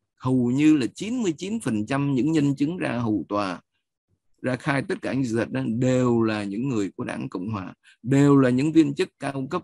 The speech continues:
ờ, ờ, của Đảng Cộng Hòa, viên chức thân tín, sát cạnh với ông Donald Trump trong suốt bốn năm qua, kể cả cái người con gái rượu của ông là Ivanka Trump. Trở về cái cuộc, ừm, ờ, ờ, phiên điều trần, ờ, thứ Bảy vừa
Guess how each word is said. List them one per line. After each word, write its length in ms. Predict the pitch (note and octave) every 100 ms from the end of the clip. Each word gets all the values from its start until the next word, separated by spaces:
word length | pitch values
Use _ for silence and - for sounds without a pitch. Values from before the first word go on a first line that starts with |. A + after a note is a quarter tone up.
| _ -
ờ, 280 | B2+ B2+ A2+
ờ, 160 | A#2+ B2
của 100 | A2+
Đảng 220 | G#2 B2
Cộng 200 | A#2+ F#2+
Hòa, 180 | A2+ F2 - B2
viên 180 | B2+ A#2+
chức 120 | D#3+ _
thân 360 | D#3 D3+ D3+ D3+
tín, 260 | D#3 F3 A3 - -
sát 340 | - F#3+ - -
cạnh 240 | D2+ G#2
với 100 | C3
ông 180 | B2+ B2
Donald 320 | A#2+ A#2+ B2+
Trump 200 | B2 A#2+
trong 160 | A#2 A#2
suốt 240 | E3 F#3 -
bốn 220 | C#3+ E3+
năm 280 | C#3 B2 A2+
qua, 240 | A2+ A2 A2 - _ -
kể 260 | G#2 D#3+
cả 320 | F#3+ G2+ F#2 C#3
cái 100 | C#3+
người 180 | - A2 F2+
con 200 | B2 A#2+
gái 140 | C3+
rượu 280 | D3+ A2+ -
của 80 | A#2+
ông 320 | B2 A2+ A2
là 300 | G#2+ G2 F2
Ivanka 520 | - A#2 A2 A2+ A2+ G#2+ -
Trump. 200 | G#2+ G2+ _ _ _ _ _ _ _ _ _ _ - - _ _
Trở 180 | A#2 E3+
về 140 | D3+
cái 140 | C#3 F#3
cuộc, 240 | D3 A2+
ừm, 220 | - C3+ C3
ờ, 280 | B2 A#2+ A#2+ A2
ờ, 160 | B2 A2+
phiên 280 | D#3 D#3 D3+
điều 120 | B2+
trần, 320 | A2+ A#2+ A#2
ờ, 180 | A2+ A2+
thứ 160 | G#2+ E3+
Bảy 240 | E3+ D2+
vừa 200 | F3 D3